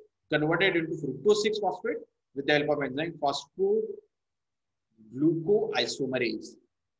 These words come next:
Carbonyl O of the glucose six phosphate is removed from C one and C two, isomerizing glucose six phosphate to fructose six phosphate. See here. This molecule has been removed and it has been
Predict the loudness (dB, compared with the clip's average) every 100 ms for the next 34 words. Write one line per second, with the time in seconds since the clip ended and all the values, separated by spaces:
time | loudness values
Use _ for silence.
0 | _ _ _ _ _ 6 6 6 2 0
1 | 0 4 6 6 4 2 2 2 2 0
2 | -4 0 0 0 0 0 0 -4 -12 -18
3 | _ -10 -4 2 2 2 0 0 0 -2
4 | -4 -2 -2 -2 -4 -4 -2 2 2 0
5 | -4 -4 -2 0 2 4 4 2 -4 -2
6 | 0 0 -2 -6 -8 -8 -8 -14 -4 -4
7 | -4 -10 _ _ -2 -2 -2 -4 -6 -10
8 | -14 _ _ _ -18 -14 -14 -14 _ _
9 | _ _ _ _ _ -8 -6 -2 -2 -2
10 | -6 -8 -10 -10 -8 -6 -4 -4 -6 -8
11 | -8 -6 -6 -6 -8 -8